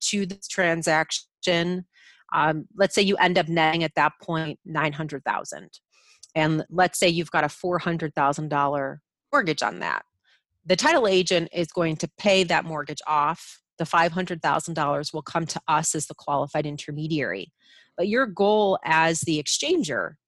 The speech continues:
is to buy a property worth nine hundred thousand dollars or more in value. So reinvesting all of your equity and reinvesting your debt value as well. Um, you could offset that debt value with cash. So let's say,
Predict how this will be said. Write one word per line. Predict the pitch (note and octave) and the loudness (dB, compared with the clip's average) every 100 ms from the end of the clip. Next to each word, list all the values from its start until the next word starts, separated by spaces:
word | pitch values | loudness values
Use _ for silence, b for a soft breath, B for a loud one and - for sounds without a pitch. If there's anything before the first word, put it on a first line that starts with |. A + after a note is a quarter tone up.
| - | -6
is | D#3+ - | -4 -2
to | D#3+ - | -4 0
buy | D#3+ E3+ F#3 | 2 4 4
a | - | 0
property | - D#3+ D3+ D#3+ D3+ D3 | 0 0 0 -2 -6 -6
worth | D#3 E3+ D#3 - | -4 -4 -4 -4
nine | E3 D#3 E3 | -2 0 0
hundred | F3 F3 E3+ D#3+ | 0 -4 -4 0
thousand | D3+ D3+ D#3 | 2 2 0
dollars | C#3+ C#3 C#3 C#3 - | -2 0 -2 -8 -10
or | D#3 D3 | -6 -4
more | D3 D3 C#3 | -4 -2 -2
in | - D3 | -4 -6
value. | C#3+ D3+ D3 C#3 F2+ - _ _ _ _ | 0 2 2 0 -8 -12 _ _ _ _
So | - D#3+ | -6 -2
reinvesting | E3+ F3+ E3 E3+ - F3+ E3+ | 2 2 4 2 2 -4 -2
all | E3 E3 | 0 2
of | E3 | 2
your | E3+ - | 0 -2
equity | D3+ F3+ F#3+ G#3 G3+ | -4 -2 -2 -2 -4
and | - D#3+ | -8 -6
reinvesting | D#3+ D#3+ D#3+ D3+ - D#3 D#3 - | -4 -2 0 -2 0 -4 -4 -10
your | D3+ | -10
debt | C#3 E3+ D#3+ D3+ | -4 0 0 0
value | D3 C3 C3 A#2+ G#2 C3 | -6 -4 -4 -10 -14 -12
as | - | -10
well. | D3 D3 E2+ G#1 - _ b b b b | -4 0 0 -2 -12 _ b b b b
Um, | C#3+ C#3 C#3 C#3+ _ | -2 0 -2 -8 _
you | E3+ F#3+ | -2 -2
could | - | 2
offset | F3+ D#3 - G3+ | 2 4 2 0
that | G3+ F#3+ | 2 0
debt | G3 F3 | 2 2
value | F3+ F3+ F3+ E3 | 4 2 2 0
with | C3+ | -4
cash. | - D#3+ B3 - - - - | 0 2 4 2 -2 -4 -10
So | - | -2
let's | D3 D#3+ - | 2 2 2
say, | E3+ E3 E3 E3 | 2 4 2 -2